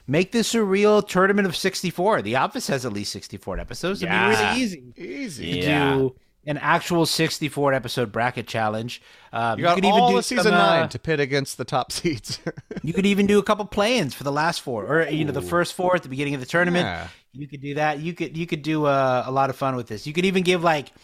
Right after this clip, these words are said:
Speaker 1: <laughs>
Speaker 3: Oh, the plan.
Speaker 1: You
Speaker 3: Man, what would the plan
Speaker 1: I was
Speaker 3: episodes? Yeah, go ahead.
Speaker 1: The plan, what if you did, like, a webisode?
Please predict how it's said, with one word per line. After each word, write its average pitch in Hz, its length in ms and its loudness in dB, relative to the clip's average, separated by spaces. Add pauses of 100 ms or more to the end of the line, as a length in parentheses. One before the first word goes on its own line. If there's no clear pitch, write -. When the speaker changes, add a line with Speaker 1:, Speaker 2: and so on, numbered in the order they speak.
(760)
Speaker 1:
<laughs> - 0 - (460)
Speaker 3:
Oh, 127 120 0
the 123 200 0
plan. 143 420 0
Speaker 1:
You 170 120 -8
Speaker 3:
Man, 110 120 -4
what 147 140 -2
would 175 100 -2
the 104 40 -10
plan 143 340 0
Speaker 1:
I 156 80 4
was 160 160 0
Speaker 3:
episodes? 85 220 -16
Yeah, 120 160 -2
go 120 80 -2
ahead. 113 180 -6 (140)
Speaker 1:
The 139 180 -8
plan, 180 540 0
what 156 240 2
if 185 80 -4
you 185 80 0
did, 165 120 0
like, 143 140 0
a 123 60 -2
webisode? 127 640 -4